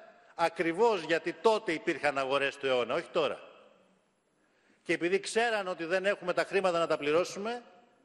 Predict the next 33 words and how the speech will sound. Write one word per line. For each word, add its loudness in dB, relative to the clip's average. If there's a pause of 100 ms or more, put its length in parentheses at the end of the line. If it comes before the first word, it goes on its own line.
(320)
μας 0
δίνανε 0
δάνεια 0
με, -6
από -6
τις -16
τράπεζές 0
τους -14 (100)
για -4
να 0
ξεπληρώσουμε -2 (180)
τα 2
εξοπλιστικά -2
και -6
τις -8
αγορές 2
του -2
αιώνα 0 (100)
και 0
τις -2
μίζες. -4 (1300)
Και -2
πολλά 4
από -2
αυτά -2
έρχονται 0
στη -2
Βουλή 0
και 0
θα 2
έρθουν -2
κι 2
άλλα. 0